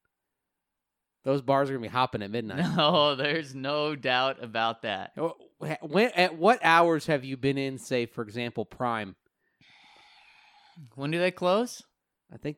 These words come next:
Speaker 1: they, they, I, I've been in there at two in the morning.
Speaker 2: Yeah, yeah.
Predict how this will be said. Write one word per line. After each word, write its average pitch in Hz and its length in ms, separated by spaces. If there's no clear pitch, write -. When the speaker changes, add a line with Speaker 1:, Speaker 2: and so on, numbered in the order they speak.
Speaker 1:
they, 113 480
they, 120 160
I, 147 280
I've 160 260
been 156 140
in 143 140
there 123 300
at 117 180
two 139 160
in 120 60
the 117 60
morning. 104 300
Speaker 2:
Yeah, 135 240
yeah. 123 240